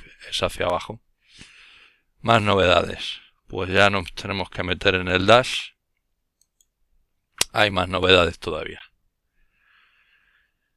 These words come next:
Vamos, han cambiado los iconos de las lentes.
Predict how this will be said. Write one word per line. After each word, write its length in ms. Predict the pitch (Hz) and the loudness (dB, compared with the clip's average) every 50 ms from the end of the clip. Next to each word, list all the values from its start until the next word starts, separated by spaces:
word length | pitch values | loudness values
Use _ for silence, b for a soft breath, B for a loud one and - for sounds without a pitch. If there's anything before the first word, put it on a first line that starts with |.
| _ _ _ _ _ _ _ _ _ _ _ _ _ _ _ _ _ | _ _ _ _ _ _ _ _ _ _ _ _ _ _ _ _ _
Vamos, 960 | - 170 113 92 - 95 98 98 98 95 98 95 - - - - - - - _ _ _ _ _ _ _ | -18 -12 -6 -2 0 0 0 0 -2 -6 -6 -6 -6 -6 -6 -6 -8 -12 -14 _ _ _ _ _ _ _
han 240 | - - 107 101 | -2 0 0 2
cambiado 1000 | - 104 98 98 98 104 98 98 98 95 95 92 90 90 87 87 85 87 90 98 - _ - - - _ _ _ _ _ _ | 4 4 4 6 4 4 4 4 2 2 0 0 0 -2 -4 -4 -6 -10 -14 -20 -20 _ -20 -20 -20 _ _ _ _ _ _
los 320 | - 104 101 95 - - | -2 -2 0 0 0 -2
iconos 420 | 95 87 87 104 101 95 92 90 87 | -2 -2 0 -2 -2 -2 -2 -4 -2
de 120 | 90 90 | 0 2
las 160 | 87 87 90 | 2 2 2
lentes. 640 | 98 101 104 107 107 98 127 127 156 156 - - - | 2 2 0 0 0 -2 -2 -2 -2 -4 -8 -12 -14